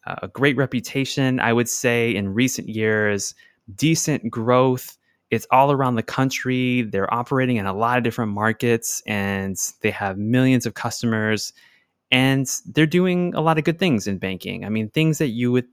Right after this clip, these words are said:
think a, a bank should be doing. You know, they're innovating, they have their app, they have all sorts of different features, all, all different kinds of things.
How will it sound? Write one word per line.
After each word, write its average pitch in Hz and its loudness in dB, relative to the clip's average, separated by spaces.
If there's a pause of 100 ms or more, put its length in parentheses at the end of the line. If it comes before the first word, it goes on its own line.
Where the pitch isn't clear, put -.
(120)
think 110 -2 (160)
a, 107 -6
a 104 -2
bank 101 -6
should 98 -10
be 92 -12
doing. - -12 (260)
You 98 -16
know, 92 -8
they're 92 -8
innovating, 120 2
they 101 -10
have - -18
their 95 -6
app, 117 -4
they 95 -10
have 98 -8 (460)
all 127 4
sorts 127 -2
of 110 2
different 107 0 (300)
features, 117 0
all, - 0
all 160 2
different 143 2
kinds 107 -2
of 104 -6
things. - -12